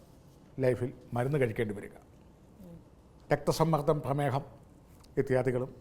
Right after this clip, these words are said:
എല്ല്, പല്ല് മുതലായ അസ്ഥി സംബന്ധമായ രോഗങ്ങളും, അല്ലെങ്കിൽ സർജറി ചെയ്യേണ്ടതായ രോഗങ്ങളും, ഉദര കുടൽ വ്യാധികളും ഒക്കെ വരാനുള്ള സാധ്യതകൾ ഈ രാശിക്കാർക്ക് കൂടുതലായിട്ടുണ്ട്.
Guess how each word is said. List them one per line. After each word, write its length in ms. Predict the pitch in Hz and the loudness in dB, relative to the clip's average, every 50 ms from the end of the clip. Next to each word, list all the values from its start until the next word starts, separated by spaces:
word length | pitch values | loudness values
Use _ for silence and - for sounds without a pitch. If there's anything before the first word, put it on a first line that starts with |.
| - - - - - - - - - - - - - - - | -20 -20 -20 -20 -20 -20 -20 -20 -20 -20 -20 -20 -20 -6 4
എല്ല്, 340 | 127 135 139 147 165 175 170 - - - - - - - - - - - | 6 6 6 6 4 2 2 2 0 -14 -18 -20 -20 -20 -20 -18 -6 -4
പല്ല് 240 | 143 131 135 135 139 139 - - - | -2 0 0 0 -2 -2 -4 -8 -6
മുതലായ 340 | 123 123 117 117 113 117 117 - - | -4 -2 -2 -2 -2 -4 -6 -6 -6
അസ്ഥി 200 | 131 - - 170 | -6 -4 0 -2
സംബന്ധമായ 580 | 143 - 139 135 131 123 127 120 117 113 120 117 | 0 0 -2 -4 -4 -4 -4 -4 -4 -2 -2 -2
രോഗങ്ങളും, 500 | 107 110 107 104 110 107 104 101 123 - - - - - - - - - - - - - - - - - - - - 147 | -2 -4 -4 -4 -6 -8 -8 -8 -10 -12 -14 -20 -20 -20 -20 -20 -20 -20 -20 -20 -20 -20 -20 -20 -20 -20 -18 -6 0 2
അല്ലെങ്കിൽ 280 | 147 143 151 160 165 | 6 6 6 6 4
സർജറി 440 | 143 - 156 147 143 165 175 160 170 170 - - - - - - - - - | 0 0 -2 0 0 0 2 2 0 -2 -4 -14 -20 -20 -20 -20 -20 -14 -2
ചെയ്യേണ്ടതായ 560 | - 139 135 135 131 131 120 113 107 117 117 110 | 0 4 4 4 4 4 2 0 0 -2 -2 -2
രോഗങ്ങളും, 440 | 107 104 104 104 104 104 120 147 - - - - - - - - - - - - - - | -2 -2 -4 -4 -4 -6 -8 -8 -10 -14 -20 -20 -20 -20 -20 -20 -20 -20 -20 -12 -2 0
ഉദര 280 | 135 131 165 160 156 143 - - - - - - - | 6 8 8 8 8 4 2 -2 -14 -18 -12 -2 0
കുടൽ 200 | 143 143 156 147 - | 4 4 4 4 4
വ്യാധികളും 480 | - 131 123 120 104 95 120 123 117 107 | 2 2 4 4 2 0 -2 -2 -2 -2
ഒക്കെ 140 | 95 - 120 | -2 -4 -6
വരാനുള്ള 420 | 110 98 95 92 95 95 95 110 | -8 -6 -8 -8 -10 -10 -12 -12
സാധ്യതകൾ 540 | - - - 101 98 107 92 107 92 98 113 - - - | -8 -4 -4 -4 -4 -4 -6 -6 -8 -8 -10 -12 -12 -8
ഈ 120 | 131 117 113 | -6 -6 -4
രാശിക്കാർക്ക് 600 | 110 104 - - 98 - - - - - 147 135 | -6 -6 -8 -10 -10 -12 -12 -12 -12 -12 -12 -12
കൂടുതലായിട്ടുണ്ട്. 540 | 104 101 92 90 92 104 - - - - | -10 -10 -10 -12 -12 -14 -16 -18 -20 -20